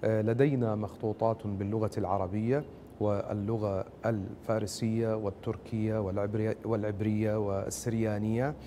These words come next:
والكردية، حتى لغات أجنبية أخرى. هذا التنوع حقيقة يمثل، آه،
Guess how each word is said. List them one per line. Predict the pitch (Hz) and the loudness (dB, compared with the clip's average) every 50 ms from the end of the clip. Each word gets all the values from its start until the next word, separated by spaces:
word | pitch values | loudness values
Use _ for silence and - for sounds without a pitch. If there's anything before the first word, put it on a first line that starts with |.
| - - - - - - - | -14 -14 -14 -14 -16 -6 0
والكردية، | - 151 151 143 - 139 135 131 127 147 143 143 139 143 143 143 - - - - - | 2 4 4 4 2 0 2 2 2 4 4 6 6 6 4 2 -4 -12 -16 -14 -4
حتى | - 160 147 - - - 135 123 123 120 - - | 0 0 0 0 2 2 4 6 6 4 2 2
لغات | 117 110 110 117 117 113 104 | 2 2 4 4 4 4 2
أجنبية | 90 110 101 107 98 95 101 101 98 - - | 0 0 0 0 0 0 0 0 0 0 0
أخرى. | 92 - - 92 87 87 - - - - - - - - - | -2 -2 -2 -2 -2 -4 -4 -8 -14 -18 -18 -18 -2 4 6
هذا | 175 170 180 | 6 6 6
التنوع | 175 - - 156 135 135 131 120 113 117 - | 4 2 2 2 4 4 4 4 4 2 0
حقيقة | - - 120 - 104 98 - 107 | -2 -4 -6 -4 -4 -2 0 0
يمثل، | 110 113 123 147 143 135 - - 120 117 117 117 117 123 120 120 - - 117 | 2 2 2 2 0 0 0 2 2 4 4 4 4 2 0 -2 -4 -2 0
آه، | 110 107 107 107 104 104 101 101 101 95 | 2 2 2 2 2 2 2 0 0 -2